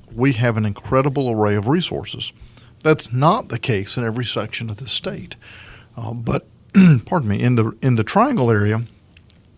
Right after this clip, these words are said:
there are a lot of resources. And if folks can overcome that resistance to asking for help and realizing that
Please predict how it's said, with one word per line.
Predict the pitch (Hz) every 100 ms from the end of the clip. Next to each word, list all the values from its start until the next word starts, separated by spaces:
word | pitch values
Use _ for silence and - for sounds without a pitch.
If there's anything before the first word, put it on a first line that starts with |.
| _ _ - - -
there | 151 139
are | 165 196 110 117
a | 123
lot | 117 110
of | 107
resources. | 123 104 107 90 80 - - - - - - _ _ _ _ _ -
And | 147 139
if | 139
folks | - 202 220 -
can | - 127 123 - _ - - - -
overcome | 180 196 208 - 180 180 151
that | 131 123
resistance | 117 104 113 110 - 85 - -
to | 131 -
asking | 120 123 - 110 104
for | 95 113
help | - - - - - - - -
and | 120 110
realizing | 190 196 98 98 95 107
that | 113